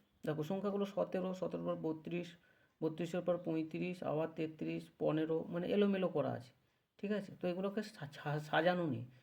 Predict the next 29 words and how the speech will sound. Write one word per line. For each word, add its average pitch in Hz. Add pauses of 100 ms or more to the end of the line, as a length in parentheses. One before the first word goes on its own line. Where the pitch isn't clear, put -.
(320)
ছক 185
আকারে 214
সাজানো 160
নেই। 135
তাহলে 147
এটা 180
কি? 226 (440)
না, 156
এটা 151
হচ্ছে 185 (500)
অবিন্যস্ত 190
রাশিমালা, 107 (440)
ঠিক 202
আছে। 226 (1080)
এটা 170
হচ্ছে 202
কি? 240
না, 247
অবিন্যস্ত, 185 (1800)
এটা -
হচ্ছে 180
অবিন্যস্ত 180
রাশিমালা। 147
এখানটায় 165
লিখছি 147
বোঝার 135
জন্য, 165
অবিন্যস্ত 139 (540)
রাশিমালা। -